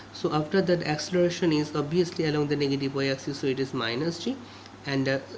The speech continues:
let us say the time taken by the particle, obviously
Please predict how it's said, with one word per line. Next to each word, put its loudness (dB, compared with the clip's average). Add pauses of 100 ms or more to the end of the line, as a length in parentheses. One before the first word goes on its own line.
let 2
us 2
say 2
the 2
time 0
taken 0
by 2
the -2 (640)
particle, 0 (320)
obviously 0